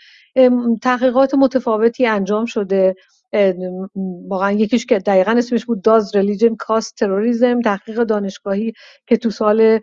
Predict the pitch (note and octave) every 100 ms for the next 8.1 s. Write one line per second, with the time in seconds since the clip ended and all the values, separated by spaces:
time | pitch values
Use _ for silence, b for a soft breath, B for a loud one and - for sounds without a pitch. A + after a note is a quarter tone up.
0 | b b - G#3 G3 G#3 G3 G#3+ G3 G#3
1 | G3 - A#3 A#3 A3+ A#3 A#3 - A#3 A#3
2 | G3 G3+ G3 F#3 F3+ b b - G#3 G3+
3 | G3+ G#3 G#3+ - G3+ G#3+ A3 G#3 A3+ B3+
4 | C4 - B3 B3 B3 B3 C4+ D#4 B3 G#3
5 | - G3 F#3 F#3+ F#3 F3+ b _ - G#3
6 | G#3 G#3+ G#3 G3+ G3 G#3 G3 G#3+ G#3 G3
7 | F3+ A#3 A#3 F#3+ E3+ F#3+ F#3 F#3+ - G3
8 | F3